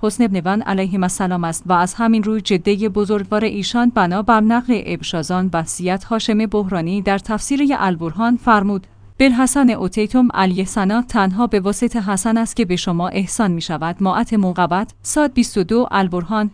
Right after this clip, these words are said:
جیم سه، صاد دویست و سی و دو، با در این حدیث شریف برای سببیت بوده و بدین معنا است که هر نوع احسانی که از سوی توحید حق به سمت بندگان فرود می آید،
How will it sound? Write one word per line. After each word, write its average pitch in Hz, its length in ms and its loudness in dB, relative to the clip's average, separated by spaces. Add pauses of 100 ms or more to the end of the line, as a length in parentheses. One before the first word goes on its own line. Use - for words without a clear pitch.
جیم 269 240 6
سه، 269 320 0
صاد 254 360 2
دویست 247 380 0
و 226 60 0
سی 185 220 -4
و 160 60 -2
دو، 190 260 0 (140)
با 208 180 4
در 202 160 0
این 294 180 4
حدیث 233 340 0
شریف 233 600 0
برای 240 360 2
سببیت 185 640 0
بوده 151 280 -10 (180)
و 226 80 4
بدین 240 320 6
معنا 190 320 4
است 208 180 -4
که 247 120 0
هر 262 220 0
نوع 277 220 2
احسانی 254 400 4
که 247 140 -4
از 202 160 -2
سوی 262 300 2
توحید 233 380 0
حق 233 400 0
به 208 80 0
سمت 247 340 2
بندگان 175 680 0
فرود 233 360 0
می 185 140 2
آید، 190 380 -4